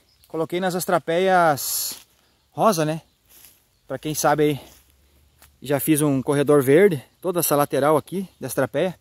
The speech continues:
Foi roçado aí também, o que dá um destaque maior aí para as plantas aí que tão sendo cultivadas. As astrapéias aí já tão com, algumas com três metros, a maioria com dois metros, pessoal. Então já vão florescer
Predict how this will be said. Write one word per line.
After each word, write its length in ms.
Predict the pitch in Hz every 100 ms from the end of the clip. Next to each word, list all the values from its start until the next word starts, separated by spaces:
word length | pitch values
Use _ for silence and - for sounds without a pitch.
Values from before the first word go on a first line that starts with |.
| _ _ _ _ _ -
Foi 200 | 180 180
roçado 500 | 170 - 156 180 160
aí 80 |
também, 380 | 147 143 196 196 - _ -
o 80 | -
que 100 | 131
dá 120 | 135
um 100 | 156
destaque 420 | 139 - 147 151
maior 340 | 131 127 143
aí 60 | 143
para 220 | 135 120
as 100 | 117
plantas 400 | - 135 170 120
aí 80 | 131
que 60 | -
tão 120 | 131
sendo 220 | 147 147
cultivadas. 720 | 135 123 120 131 185 135 - _ _ _ _ _ _ _ _ -
As 60 |
astrapéias 520 | 135 160 147 156 165 156
aí 120 | 165
já 120 | 156
tão 240 | 165 180
com, 220 | 170 165 139 101 - _ _ _ - - -
algumas 360 | 131 139 170 156
com 140 | 170
três 240 | 139 147 135
metros, 560 | 120 147 175 139 127
a 60 | 127
maioria 380 | 135 135 190 190
com 120 | 185
dois 220 | 180 190
metros, 340 | 147 165 - -
pessoal. 340 | 120 113 113
Então 280 | 117 139 165
já 180 | 135 156
vão 160 | 170
florescer 600 | 190 180 170 147 156 196